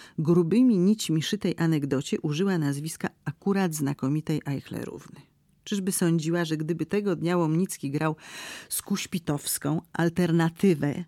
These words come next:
spektakl czy kolacja z producentem, rozstrzygnąłby inaczej? Środowiskowa tuba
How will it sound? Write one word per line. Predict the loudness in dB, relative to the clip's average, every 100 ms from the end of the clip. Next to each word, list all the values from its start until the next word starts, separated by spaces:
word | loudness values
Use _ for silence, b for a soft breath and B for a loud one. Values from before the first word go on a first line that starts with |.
| _ _
spektakl | -4 0 0 0 -6 -4 -6
czy | -6
kolacja | 0 2 2 0 -4
z | -4
producentem, | -4 -4 -4 -2 -2 0 -2 -4 B B
rozstrzygnąłby | -2 0 -2 -2 0 0 0
inaczej? | 0 2 0 -4 -12 -12 -14 _ _ _ _ _ _ _ _ B B B B
Środowiskowa | -8 -4 -2 -2 -4 -2 0 0
tuba | -2 -2 0 0